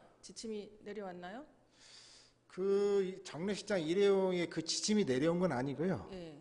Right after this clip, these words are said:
Speaker 2: 저희는 올해 지금 그 저희 무주군 그 의료원 장례식장에
Speaker 1: 음.
Speaker 2: 제가 일억 그 도비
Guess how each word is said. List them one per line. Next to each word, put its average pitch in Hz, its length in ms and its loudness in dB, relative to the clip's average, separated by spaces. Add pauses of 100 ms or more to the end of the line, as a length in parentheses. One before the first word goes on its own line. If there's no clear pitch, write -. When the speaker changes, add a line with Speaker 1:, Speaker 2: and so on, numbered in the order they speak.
Speaker 2:
저희는 160 920 -2 (100)
올해 156 640 0
지금 135 760 -12
그 120 180 -10
저희 123 160 -8
무주군 120 760 -10 (840)
그 117 120 -14 (280)
의료원 139 300 -6
장례식장에 120 720 -12 (340)
Speaker 1:
음. - 240 -20
Speaker 2:
제가 113 100 -14
일억 123 540 -8
그 101 440 -12 (460)
도비 117 480 -10